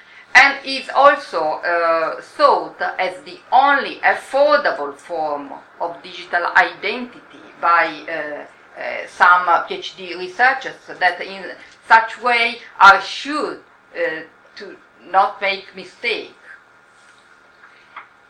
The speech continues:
Weaving and splitting their own digital identity,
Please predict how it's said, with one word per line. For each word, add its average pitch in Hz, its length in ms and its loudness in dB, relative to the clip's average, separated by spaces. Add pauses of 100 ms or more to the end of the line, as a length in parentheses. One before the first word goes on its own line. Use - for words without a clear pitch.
(920)
Weaving 254 540 -4
and 208 160 -2
splitting 214 720 -8
their 175 260 4
own 247 220 6
digital 190 500 -4
identity, 190 920 -2